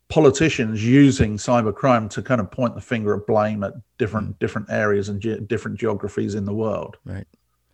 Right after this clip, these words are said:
Speaker 2: So, l-, let's talk a little bit about some of the things that people might see during this tax season.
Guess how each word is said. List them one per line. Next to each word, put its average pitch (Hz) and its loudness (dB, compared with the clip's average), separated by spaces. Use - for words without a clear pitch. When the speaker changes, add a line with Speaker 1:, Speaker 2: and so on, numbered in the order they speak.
Speaker 2:
So, 190 8
l-, 170 4
let's 214 -2
talk 196 2
a 156 2
little 151 2
bit 135 4
about 127 4
some 165 -4
of 139 0
the 127 -2
things 147 -4
that 120 2
people 127 -2
might 120 2
see 139 -2
during 117 2
this 104 -2
tax 123 -2
season. 113 -2